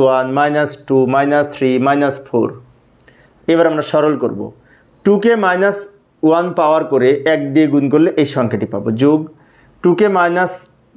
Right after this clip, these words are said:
টু করে এটাকে দিয়ে গুণ করলে এই সংখ্যাটি পাবো, যোগ, টুকে মাইনাস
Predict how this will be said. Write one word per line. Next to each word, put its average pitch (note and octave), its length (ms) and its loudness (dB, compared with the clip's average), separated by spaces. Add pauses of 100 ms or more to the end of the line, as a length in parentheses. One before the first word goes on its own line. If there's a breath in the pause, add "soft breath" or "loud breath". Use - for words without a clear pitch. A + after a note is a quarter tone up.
(100)
টু E3 100 4 (140)
করে C3 180 4 (160)
এটাকে D3+ 300 0
দিয়ে D3 160 2
গুণ C#3+ 180 2
করলে D3 140 2 (120)
এই C3 140 0
সংখ্যাটি A#2 360 -2
পাবো, A2 140 0 (140)
যোগ, E3 180 4 (560 soft breath)
টুকে F3 280 2
মাইনাস F#3+ 240 0